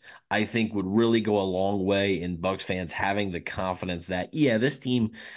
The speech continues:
maybe not is as good as Jacksonville or as good as, you know, a team they might play in the playoffs, like a Philly or a Dallas, but, like, they can hang, right? Like, they may not beat 'em, but they can hang. So,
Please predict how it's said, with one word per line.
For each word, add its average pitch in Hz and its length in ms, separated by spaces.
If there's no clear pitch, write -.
maybe 202 300
not 117 300
is 104 260
as 98 300
good 110 360
as 113 160
Jacksonville 104 720
or 107 180
as 98 140
good 110 220
as, 98 160
you 101 80
know, 90 180
a 92 60
team 104 260
they 98 100
might 95 220
play 101 180
in 90 100
the 85 60
playoffs, 107 440
like 87 140
a 82 60
Philly 95 480
or 87 120
a 87 80
Dallas, 92 480
but, 101 160
like, 92 240
they 120 160
can 151 200
hang, 101 720
right? 92 380
Like, 90 240
they 98 100
may 104 140
not 113 240
beat 214 200
'em, 117 240
but 98 200
they 107 140
can 95 140
hang. 80 420
So, 87 360